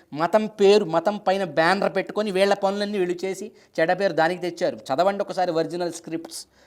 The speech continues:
రామాయణ, భారత, భాగవతాలు చదివితే దేవతలకి చెందిన కుమారుడు, ఇంద్రుడి కుమారుడు జయంతుడు, వాడు ఒక చెడ్డ పని చేశాడు, వాడికి అసుర అనే టైటిల్ ఇచ్చేశారండి. మరి వాడిని అగౌరవపరచకుండా గౌరవించాలి కదా, పుట్టిన వర్ణం గొప్పదే, చేసిన పని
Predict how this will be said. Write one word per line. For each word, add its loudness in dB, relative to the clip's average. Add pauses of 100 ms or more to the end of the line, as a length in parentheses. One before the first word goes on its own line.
(140)
రామాయణ, 2
భారత, 0
భాగవతాలు 0
చదివితే -6 (400)
దేవతలకి 2
చెందిన -4
కుమారుడు, 4
ఇంద్రుడి -2
కుమారుడు 6
జయంతుడు, 0 (360)
వాడు 6
ఒక 0
చెడ్డ 6
పని 4
చేశాడు, 2
వాడికి 4
అసుర 6
అనే 10
టైటిల్ 0
ఇచ్చేశారండి. -10 (420)
మరి -8
వాడిని -4
అగౌరవపరచకుండా -2
గౌరవించాలి -2
కదా, -12 (440)
పుట్టిన -2
వర్ణం 6
గొప్పదే, -2
చేసిన -6
పని -4